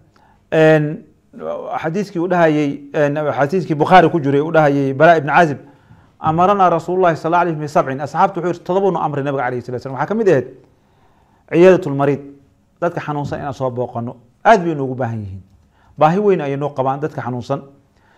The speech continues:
Adigna baa'ida-, faa'iida u qab-, fa-, baahi u qabtaayo, nicmadan oo sixada caafimaadka Ilaahay ku siiyey,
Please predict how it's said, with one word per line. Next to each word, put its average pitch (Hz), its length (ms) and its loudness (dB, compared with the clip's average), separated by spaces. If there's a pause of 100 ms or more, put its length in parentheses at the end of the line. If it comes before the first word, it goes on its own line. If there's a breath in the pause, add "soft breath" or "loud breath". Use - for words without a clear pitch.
(320 soft breath)
Adigna 226 320 4
baa'ida-, 196 500 4
faa'iida 196 340 0
u 190 60 -2
qab-, 165 180 -2
fa-, 185 280 -2
baahi 180 260 2
u 202 80 -2
qabtaayo, 175 500 2 (640 soft breath)
nicmadan 196 540 4
oo 170 160 0
sixada 180 360 -2
caafimaadka 147 500 0
Ilaahay 160 200 -4
ku 151 80 -12
siiyey, 127 400 -6